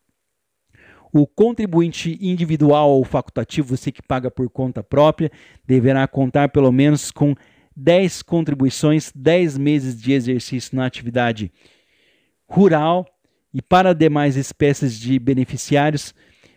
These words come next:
não se requer o tempo mínimo de contribuição. Então, pra você que paga o I N S S por conta própria, deve provar pra ter acesso ao benefício de auxílio maternidade que pagou pelo menos dez meses, que tá pagando ali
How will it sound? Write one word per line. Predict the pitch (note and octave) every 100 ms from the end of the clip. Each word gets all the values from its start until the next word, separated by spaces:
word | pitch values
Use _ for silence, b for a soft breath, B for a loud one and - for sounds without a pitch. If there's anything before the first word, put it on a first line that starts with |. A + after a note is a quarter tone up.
| b
não | D3 D3+ F3
se | - E3
requer | E3+ - D#3 D#3+
o | E3
tempo | - D#3+ E3+ D#3+ D#3+
mínimo | D#3 D#3+ D#3+ D#3
de | D3+
contribuição. | - D#3 D3+ D3+ D#3+ - A#2
Então, | A2+ D3 D3+ b b b
pra | - F3
você | -
que | F#3+
paga | G3 - F#3 F3
o | E3+
I | D#3+
N | D3+ C#3+
S | C3+ - C#3
S | B2
por | - B2+
conta | - B2+ A#2
própria, | - C#3+ D#3 E3+ b b b b
deve | C#3 D#3+ D3+ C#3+ b b _ -
provar | G3 F3 C3 D3+ E3 -
pra | -
ter | C#3 E3+
acesso | E3+ C#3+ - D#3+ D3+ -
ao | C#3+
benefício | C3 C3+ B2 D3 C3+ A#2+
de |
auxílio | C3 A#2+ C#3 B2+
maternidade | B2+ C3+ B2 C3 D3 -
que | -
pagou | D#3 C#3
pelo | D#3 D#3+ D3+
menos | D3 D3 B2
dez | B2 E3 D#3+ B2+
meses, | C3+ D3+ -
que | -
tá | - D3+
pagando | - C3+ B2+ C#3 B2+
ali | B2+